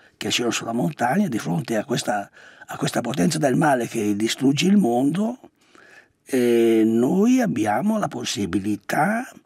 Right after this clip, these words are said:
di resistere e di seguire la Madonna. Quindi in pratica sarà una nostra libera scelta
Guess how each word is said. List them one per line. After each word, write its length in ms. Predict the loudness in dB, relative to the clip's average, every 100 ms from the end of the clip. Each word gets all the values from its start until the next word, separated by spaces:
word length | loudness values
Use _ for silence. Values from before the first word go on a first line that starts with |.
| _ -20 _ _ _
di 240 | -2 2
resistere 1160 | 4 2 4 4 4 2 0 2 4 2 -2 -10 _ _ _ _ _ _ _
e 180 | -4 -2
di 120 | 0
seguire 640 | 0 0 0 2 4 4 2
la 100 | 2
Madonna. 840 | 2 0 -2 0 -2 -4 -6 -12 _ _ _ _ _ _ _ _ _ _ 0
Quindi 280 | 4 4
in 100 | 2
pratica 440 | -4 -4 -2 0 0
sarà 240 | 0 0
una 180 | 0 0
nostra 280 | -2 -4 0
libera 320 | 2 4 2
scelta 640 | 0 -2 -6 -6 -6 -6